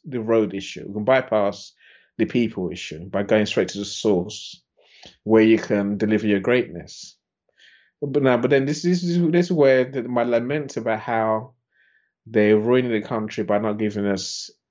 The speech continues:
accessible internet and electric is so important. You know, on, so, there's many countries in Africa. I'm sure there's some in Nigeria too, where there's e-doctors,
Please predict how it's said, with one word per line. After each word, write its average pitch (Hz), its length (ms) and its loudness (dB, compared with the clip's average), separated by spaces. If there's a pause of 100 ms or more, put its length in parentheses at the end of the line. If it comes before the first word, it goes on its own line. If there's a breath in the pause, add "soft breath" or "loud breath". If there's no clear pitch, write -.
(180)
accessible 110 480 0
internet 98 640 -2 (120)
and 202 220 -4
electric - 760 -2 (420)
is 110 160 0
so 120 100 4
important. 120 720 0 (880 loud breath)
You 160 100 6
know, 147 320 4
on, 180 340 2 (200)
so, 190 340 4
there's 185 420 2
many 247 200 0
countries 156 340 -2
in 127 80 -2
Africa. 107 380 -4
I'm 101 140 -6
sure 139 140 0
there's 113 160 -2
some 113 180 -2
in 101 120 -2
Nigeria 101 460 0
too, 87 320 -6 (720 loud breath)
where 117 240 4
there's 113 360 2
e-doctors, 123 840 -4